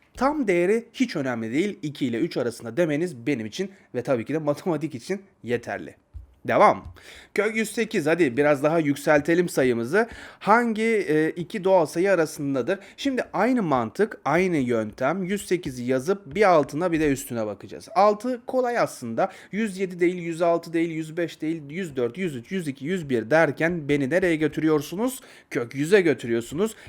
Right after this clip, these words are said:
ki kendisi ondur, değil mi? Lap diye on diye çıkarttık. Yüz sekizin şimdi üstüne çıkalım.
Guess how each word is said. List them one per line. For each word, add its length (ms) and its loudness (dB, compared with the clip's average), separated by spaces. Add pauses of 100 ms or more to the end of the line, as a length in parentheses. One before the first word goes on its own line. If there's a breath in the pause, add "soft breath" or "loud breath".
ki 120 -14
kendisi 680 0 (1160)
ondur, 340 -4 (100)
değil 120 2
mi? 140 -2 (200)
Lap 300 0
diye 220 0
on 300 2
diye 160 -2
çıkarttık. 420 -10 (300 loud breath)
Yüz 140 -4
sekizin 320 -2
şimdi 160 -2
üstüne 400 -4
çıkalım. 440 -2